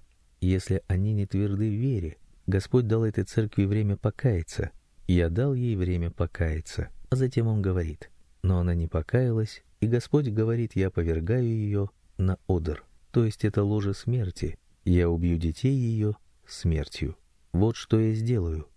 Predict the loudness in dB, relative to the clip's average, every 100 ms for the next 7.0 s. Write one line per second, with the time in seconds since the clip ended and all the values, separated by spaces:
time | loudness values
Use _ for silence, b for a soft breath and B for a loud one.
0 | _ -20 0 2 2 2 2 0 0 0
1 | 0 0 0 0 0 2 2 0 0 0
2 | 0 0 0 -2 -2 0 0 0 0 0
3 | 0 -2 -6 _ -2 0 0 0 0 0
4 | 0 0 0 -2 -2 -4 -2 -2 -2 -10
5 | -2 2 4 4 2 2 0 0 0 0
6 | 0 0 0 -2 -2 -2 0 0 0 -2